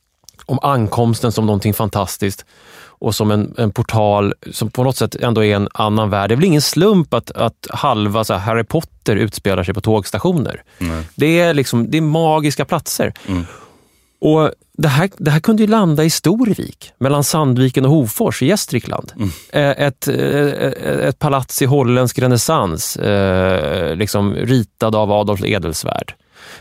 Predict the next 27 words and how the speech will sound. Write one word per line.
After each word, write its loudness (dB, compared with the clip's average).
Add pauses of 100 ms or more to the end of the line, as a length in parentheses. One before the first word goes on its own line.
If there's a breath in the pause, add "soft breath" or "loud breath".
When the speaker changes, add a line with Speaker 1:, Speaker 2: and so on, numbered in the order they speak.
(100)
Speaker 1:
Eh, 0 (320)
eller 2
i 4
Uppsala 0
då, 0
eller 0
någon 0
annanstans. -2 (180)
Eh, 0
och -2 (640)
Speaker 2:
Ja, 0
den 0
där -8
gamla -4
stationen -4
i -12
Uppsala, 0
det, -2
vi -4
kanske -6
måste -6
lägga 0
ut -6
en -2
bild -2
på -6
det. -6